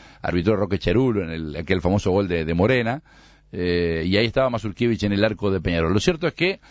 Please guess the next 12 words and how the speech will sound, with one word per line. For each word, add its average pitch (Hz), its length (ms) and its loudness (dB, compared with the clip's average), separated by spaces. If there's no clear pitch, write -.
Peñarol 117 220 0
se 120 140 -4
consagra 185 440 0
campeón 143 260 -6
ante 127 180 -4
Danubio, 170 460 0
empatando 117 480 0
uno 127 160 4
a - 20 4
uno, 139 500 0
eh, 76 220 -10
no, 90 260 2